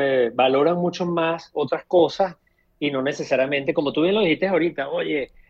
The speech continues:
eh, va a gastar tanto dinero por un calzado, eh, que además está generando productos que son desechos,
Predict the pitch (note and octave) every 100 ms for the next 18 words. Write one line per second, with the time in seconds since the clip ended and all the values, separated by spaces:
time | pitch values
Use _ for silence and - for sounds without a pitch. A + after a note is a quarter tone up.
0 | _ - C#3+ C#3+ C3+ C#3+ C#3+ - D#3+ D#3
1 | - F3+ F3 F#3+ E3 C#3+ D3+ E3+ E3 C#3
2 | C3 D#3 D3+ D#3+ D3 D3+ D#3+ D#3 _ _
3 | _ - C#3 C#3 C3 C3 B2 B2 D3 C3+
4 | B2+ C3 D3+ D#3 E3+ C3 C3 C#3+ D#3+ C#3
5 | B2 _ _ _ - C#3 C3+ C3 B2+ E3+
6 | E3 D3 C3+ B2+ C#3+ D#3+ D3+ - E3 D#3
7 | D#3